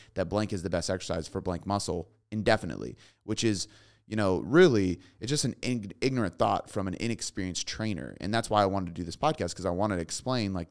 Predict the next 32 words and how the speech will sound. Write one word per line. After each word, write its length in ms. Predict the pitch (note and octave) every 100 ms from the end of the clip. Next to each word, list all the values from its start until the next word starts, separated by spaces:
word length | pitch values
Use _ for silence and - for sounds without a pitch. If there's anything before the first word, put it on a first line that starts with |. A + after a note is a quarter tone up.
| -
there's 240 | F#2+ F#2
more 240 | F#2+ G2
to 220 | - - G2+
it. 160 | - - - -
And 80 | F#2
when 120 | A2
you 80 | A2+
work 260 | D3 E3
with 160 | A#2+ G2+
so 300 | - - C3+
many 180 | B2 F#2+
people 320 | - C3+ F#2+
like 160 | F2 F2
I 120 | A#2
have 240 | G#2+ F2
over 200 | E2+ G#2+
the 120 | G2 E2
years, 500 | F#2 D#3+ A2 F#2 - - _
you 80 | G#2+
begin 200 | A#2+ F3
to 60 |
realize 380 | C3 B2 C3 G#2
that 80 | F#2
the 80 | F#2+
best 220 | A2+ A#2
exercises 540 | - A#2+ A#2+ G#2 F#2 F2+
for 140 | F#2
different 260 | F#2+ - -
people 300 | - D#3+ A2
are 160 | F2+
always 360 | - B2 D3 A#2
different. 360 | G2 C#3 -